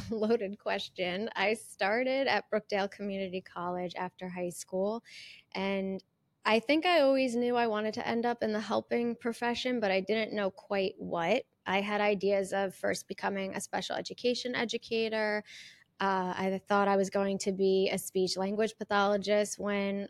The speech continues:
I went from high school to college, and I didn't really do anything to hone in on that per se. I didn't put much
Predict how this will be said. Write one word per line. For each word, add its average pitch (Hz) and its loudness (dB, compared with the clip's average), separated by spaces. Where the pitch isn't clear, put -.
I 190 0
went 190 -4
from 190 -4
high 190 -2
school 190 -2
to 185 -12
college, 196 -2
and 190 -4
I 208 6
didn't 262 2
really 247 4
do 214 0
anything 240 2
to 233 -2
hone 220 -2
in 202 -2
on 233 2
that 254 2
per 262 6
se. 254 2
I 208 8
didn't 208 2
put - 0
much 202 0